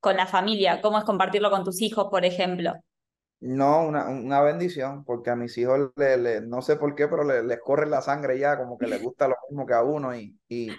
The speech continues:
Speaker 2: y qué mejor que, que un hijo de uno, mano, que alguien que es tu sangre, que tiene un pedacito de ti, tenerlo cerca y, y, y poder darle ese amor, que es lo único, ¿verdad?, que, que uno realmente tiene, que vale.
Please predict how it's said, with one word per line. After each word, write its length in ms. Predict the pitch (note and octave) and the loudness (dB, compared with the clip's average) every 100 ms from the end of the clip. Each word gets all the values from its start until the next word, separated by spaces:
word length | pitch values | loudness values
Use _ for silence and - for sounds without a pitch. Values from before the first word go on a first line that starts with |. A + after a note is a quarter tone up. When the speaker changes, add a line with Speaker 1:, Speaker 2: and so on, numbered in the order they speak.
| - | -12
Speaker 2:
y 100 | A#2+ | -2
qué 140 | B2+ | 0
mejor 340 | C3 D3+ D#3 D#3 | 2 2 0 2
que, 240 | D3 C3 | -2 -2
que 100 | - | -2
un 120 | B2+ | -4
hijo 200 | C#3+ D3+ | -2 0
de 120 | C#3+ B2+ | 4 4
uno, 260 | C#3+ B2 | 4 -4
mano, 420 | A#2 A#2+ A#2 - _ | -6 -8 -10 -14 _
que 260 | A#2 A2+ A2+ | -2 0 2
alguien 300 | A2+ B2+ C3 | 2 -2 -2
que 80 | |
es 100 | C3 | -4
tu 100 | C3 | -4
sangre, 340 | A#2 B2 C3 A#2 | -6 -4 -2 -2
que 100 | A2 | -2
tiene 140 | A2+ | -4
un 80 | B2+ | 0
pedacito 520 | C3 A#2+ A#2+ C3 B2 | 4 4 2 -2 0
de 120 | A#2 | 0
ti, 260 | A2 A#2+ - _ _ _ _ _ _ | -2 -8 -10 _ _ _ _ _ _
tenerlo 400 | A#2 A#2 C3 B2+ | -6 -2 2 4
cerca 480 | B2+ B2+ C3 B2 A2 | 6 2 4 2 2
y, 160 | G#2 | -4
y, 220 | - F#2+ - | -12 -16 -12
y 80 | G#2 | -10
poder 680 | A2+ A2 A2 A2 B2+ A#2+ G#2 | -4 -2 -2 -2 -2 -2 2
darle 300 | A2+ B2 C3 | 4 4 2
ese 160 | C3 | 0
amor, 400 | A#2 B2 C3 C3 | -4 -4 -6 -10
que 100 | _ | _
es 60 | A2 | -2
lo 140 | A#2 | 0
único, 340 | A#2+ B2+ B2 A#2+ | 0 0 -2 0
¿verdad?, 300 | A2+ C3 C3+ | 2 2 2
que, 300 | B2 G#2+ - | -2 -4 -10
que 180 | - A2 | -8 -4
uno 340 | A2 B2+ C3+ | -4 -4 -4
realmente 920 | B2 A#2+ B2 B2+ B2+ - _ B2 A2+ - | 2 2 2 0 -6 -12 _ -4 -4 -6
tiene, 260 | B2 C3 B2 | -4 -4 -2
que 120 | A2+ | 2
vale. 260 | B2 A#2+ | 4 4